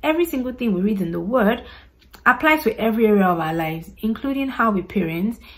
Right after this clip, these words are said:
including how we relate to one another. And so it's a daily work. It's a daily work of surrender. It's a daily work of waking up each morning and saying, "God, help me to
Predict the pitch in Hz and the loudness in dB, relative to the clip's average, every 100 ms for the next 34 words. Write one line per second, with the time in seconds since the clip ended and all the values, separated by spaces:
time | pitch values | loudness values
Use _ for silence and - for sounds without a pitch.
0 | - 208 240 277 269 247 214 180 190 196 | -8 -4 -2 -2 0 2 2 2 2 2
1 | 196 170 175 185 165 170 170 196 226 - | 0 -4 -2 -2 -2 -4 -2 0 -2 -6
2 | - - - 202 208 - 254 240 277 - | -18 -20 -4 0 0 -2 -2 -2 -2 -6
3 | - 226 262 240 196 277 285 277 247 190 | -8 -2 0 2 2 0 -2 -2 0 0
4 | 175 - 202 202 226 277 277 226 208 170 | 0 0 0 2 0 -2 0 0 0 -6
5 | - 170 180 190 190 170 196 196 196 247 | -4 -2 2 4 2 0 0 0 2 0
6 | 269 262 208 202 190 175 - - - - | -2 0 0 0 -2 -4 -6 -20 -6 -4
7 | 311 302 247 240 - 220 208 208 175 175 | -2 -2 -2 -4 -4 0 2 2 0 -2
8 | 190 208 208 175 175 196 262 277 262 233 | -2 0 2 0 0 0 0 0 -2 -4
9 | 202 175 170 | -4 -4 -6